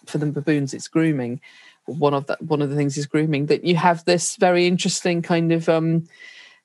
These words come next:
necessity for it to be continuous or at least regular,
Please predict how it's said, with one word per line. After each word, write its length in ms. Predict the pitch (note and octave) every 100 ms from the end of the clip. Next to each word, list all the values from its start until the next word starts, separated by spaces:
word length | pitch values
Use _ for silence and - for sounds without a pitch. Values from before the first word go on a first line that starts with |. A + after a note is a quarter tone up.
| -
necessity 560 | F3 G3+ F3+ - F3
for 120 | E3 F#3
it 60 |
to 100 | E3
be 120 | F3+
continuous 1040 | F3+ F3+ E3 A3+ A3+ G#3+ C#3+ D3+ - - -
or 140 | - F3
at 60 |
least 200 | F#3 E3
regular, 680 | F3 G3 F#3 D#3+ C3+ C3+ C#3+